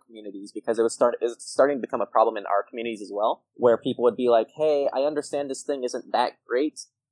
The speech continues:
but I'm still going to use it, but I was hoping I could get some insight into how I could use it with X, Y, Z in mind."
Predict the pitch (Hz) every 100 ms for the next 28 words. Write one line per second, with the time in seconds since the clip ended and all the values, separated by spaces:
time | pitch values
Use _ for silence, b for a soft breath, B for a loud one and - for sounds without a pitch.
0 | - 123 113 - - 180 180 170 143 131
1 | 143 113 113 - _ - 127 - 131 -
2 | 165 160 135 127 127 117 - - 131 127
3 | 120 - 113 113 117 117 117 107 113 110
4 | 110 - _ _ 120 120 - 120 - -
5 | 113 113 113 113 101 101 104 95